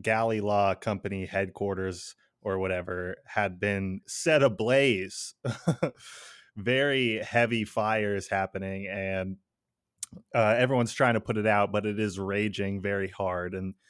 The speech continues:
winds are blowing, as we know, from the Aqua Laguna, so it's a difficult fire to extinguish. And Kokoro's looking on like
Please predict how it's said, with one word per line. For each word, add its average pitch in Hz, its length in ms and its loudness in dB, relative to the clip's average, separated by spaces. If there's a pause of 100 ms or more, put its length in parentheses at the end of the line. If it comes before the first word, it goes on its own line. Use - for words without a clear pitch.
(180)
winds 113 320 2
are 104 100 4
blowing, 101 480 2
as 98 160 -2
we 101 140 -4
know, 95 300 0
from 98 260 -4
the 95 280 0 (540)
Aqua 110 300 0
Laguna, 101 640 0
so 90 460 -2 (760)
it's 135 160 -4
a 135 60 0
difficult 120 460 2
fire 104 420 0
to - 180 -6
extinguish. 95 800 -4 (520)
And 110 360 0
Kokoro's 135 680 4
looking 117 280 2
on 110 220 2
like 107 360 0